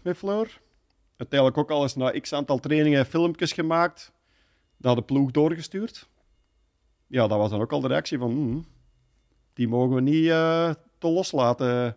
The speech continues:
Daar moeten we toch voorzichtig mee zijn." En dan hebben we het risico genomen van, "Kijk, we gaan die een contractje aanbieden bij ons in het team." Maar ik had gezegd van, "Kijk, laat ze beginnen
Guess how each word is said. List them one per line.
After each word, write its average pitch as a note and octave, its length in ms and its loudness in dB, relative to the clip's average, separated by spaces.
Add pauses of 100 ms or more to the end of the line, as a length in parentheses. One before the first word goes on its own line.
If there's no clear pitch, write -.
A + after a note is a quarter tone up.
(100)
Daar C3+ 100 -4
moeten C#3+ 200 -2
we C#3 80 -2
toch D#3 200 -2
voorzichtig C#3+ 400 -6
mee C#3+ 120 -2
zijn." A#2 220 0 (600)
En D3 120 -2
dan D3+ 120 6
hebben F#3 180 4
we F3 60 -2
het F3 80 4
risico G#3+ 260 2
genomen G#3 400 2
van, D#3 160 2
"Kijk, F#3 300 -2
we C3+ 120 0
gaan B2+ 160 2
die B2+ 80 2
een B2 60 0
contractje C3 540 -4
aanbieden F#3 320 -2
bij D3+ 100 2
ons C#3+ 160 2
in C3 60 -2
het A#2 100 -2
team." D3 180 -2
Maar G#2+ 120 -4
ik C3 120 -4
had D3+ 140 0
gezegd D3+ 220 -6
van, C3 120 -6
"Kijk, D#3+ 220 -4
laat C3 220 0
ze C#3+ 60 -8
beginnen C#3 420 -2